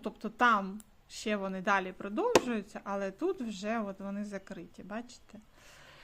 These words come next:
І повертаємо. Тепер ми будемо в'язати з оцю мішковину, з цієї спиці, з, на якої мішковина втягнена.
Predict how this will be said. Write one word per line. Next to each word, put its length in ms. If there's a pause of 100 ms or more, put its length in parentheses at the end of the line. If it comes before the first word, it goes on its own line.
(840)
І 260 (1080)
повертаємо. 880
Тепер 260
ми 120
будемо 420
в'язати 880
з 320
оцю 400
мішковину, 840
з 80
цієї 760
спиці, 720
з, 220
на 180
якої 280
мішковина 640
втягнена. 680